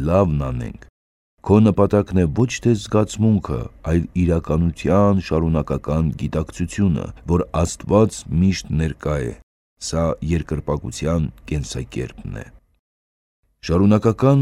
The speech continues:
խոկման միջոցով։ Աստծո հետ ընկերություն հաստատելու երկրորդ ուղին է օրվա ընթացքում նրա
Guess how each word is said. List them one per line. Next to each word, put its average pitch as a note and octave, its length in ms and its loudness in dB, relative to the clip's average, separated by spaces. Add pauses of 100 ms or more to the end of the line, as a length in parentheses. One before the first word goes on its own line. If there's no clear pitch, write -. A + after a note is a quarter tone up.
(160)
խոկման F#2 640 2
միջոցով։ D#2+ 680 -2 (920)
Աստծո G2 380 2
հետ C3 200 4
ընկերություն F#2+ 600 2
հաստատելու D#2+ 760 0
երկրորդ E2 640 0
ուղին F2 320 0
է F2 140 2 (140)
օրվա G2+ 320 0
ընթացքում F#2+ 600 0
նրա D#2 160 2